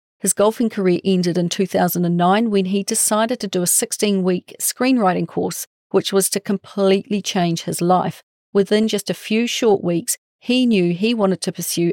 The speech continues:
a comedy writing career. He liked to make people laugh and had found something else that he would enjoy even more than golf.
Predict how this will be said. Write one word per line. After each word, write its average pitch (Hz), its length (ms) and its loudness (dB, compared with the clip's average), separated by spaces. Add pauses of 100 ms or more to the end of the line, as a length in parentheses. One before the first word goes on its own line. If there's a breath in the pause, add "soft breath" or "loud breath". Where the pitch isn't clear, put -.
a 185 40 -6
comedy 196 560 -2
writing 170 460 0
career. 180 540 0 (320)
He 202 120 -2
liked 180 340 2
to 262 60 0
make 240 200 0
people 202 240 -2
laugh 175 480 -2 (240)
and 190 160 0
had 190 120 -2
found 185 240 0
something - 340 -2
else 208 320 2
that 190 100 -4
he 190 120 0
would 180 140 0
enjoy 175 380 2
even 185 340 2
more 185 480 4
than 175 160 -2
golf. 175 400 0